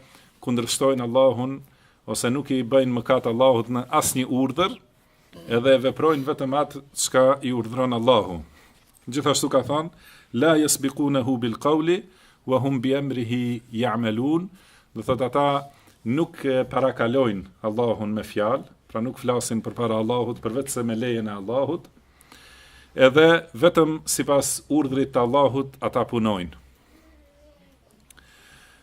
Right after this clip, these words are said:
E, pastaj thot Allahu, "Ya'lamu ma bayna aydihim wa ma khalfahum." Allahu e di se çka ka, do të thënë, para dhe pra-,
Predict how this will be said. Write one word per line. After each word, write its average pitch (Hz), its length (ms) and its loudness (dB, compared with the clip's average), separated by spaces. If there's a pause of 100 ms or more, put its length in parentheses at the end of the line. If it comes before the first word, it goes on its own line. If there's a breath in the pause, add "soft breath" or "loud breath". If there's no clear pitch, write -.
E, 120 320 -4
pastaj 143 400 4
thot 143 180 0
Allahu, 139 540 2
"Ya'lamu 135 560 4
ma 127 120 -2
bayna 127 360 -2
aydihim 143 520 0
wa 127 120 -2
ma 120 180 0
khalfahum." 143 720 -2 (840 soft breath)
Allahu 139 360 4
e 127 60 4
di 147 180 2
se 139 140 0
çka 131 260 0
ka, 120 460 0 (360 soft breath)
do 131 60 -10
të 127 140 -6
thënë, 117 480 0
para 131 340 4
dhe 113 140 -2
pra-, 123 220 -4